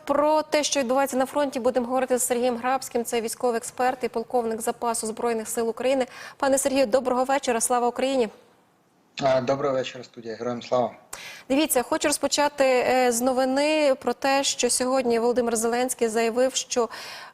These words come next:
Speaker 1: українці, тобто З С У, точніше, наближаються до потужного прориву російської оборони на фронті. І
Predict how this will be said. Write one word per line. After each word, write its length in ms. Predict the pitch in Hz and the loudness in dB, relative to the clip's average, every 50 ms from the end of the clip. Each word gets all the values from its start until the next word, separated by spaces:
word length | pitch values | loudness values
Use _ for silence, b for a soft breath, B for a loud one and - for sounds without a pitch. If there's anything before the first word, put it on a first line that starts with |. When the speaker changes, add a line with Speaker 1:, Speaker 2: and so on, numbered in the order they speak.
| B _ | B _
Speaker 1:
українці, 1000 | - 254 254 - 254 254 254 254 240 269 285 294 285 269 - - 277 277 277 269 - | -2 -2 0 0 2 2 2 2 2 2 2 2 2 0 0 0 0 0 0 0 0
тобто 240 | 254 - - 247 | -2 -2 0 0
З 60 | 233 233 | 0 2
С 240 | 247 240 - 262 | 0 2 2 2
У, 120 | 254 269 277 | 2 2 0
точніше, 560 | - 262 - - 254 247 - - 254 247 240 | -2 -2 -4 -2 -2 0 0 2 2 2 2
наближаються 520 | 226 254 240 247 254 254 269 269 262 262 | 2 0 0 0 0 2 2 2 2 0
до 220 | 220 196 208 269 277 | -2 0 2 0 0
потужного 560 | - 247 247 - - 262 269 254 247 247 226 | 0 -2 -4 0 0 0 2 2 0 -2 -2
прориву 420 | - - 226 226 247 262 240 233 | -2 -2 0 2 2 2 2 2
російської 500 | 240 240 226 - - 240 - - 240 233 | 2 0 0 -2 -4 -4 -4 0 0 0
оборони 340 | 214 202 233 247 233 233 233 | 0 0 0 0 0 0 0
на 300 | 220 214 226 233 240 247 | -2 -2 0 0 -2 -2
фронті. 720 | 240 - - - 226 220 208 208 208 214 - - 277 277 285 B B B B B B B B B B | -4 -6 -6 -2 0 0 2 0 0 -2 -4 -4 -4 -4 -6 B B B B B B B B B B
І 260 | 233 247 240 220 220 | 0 2 2 2 0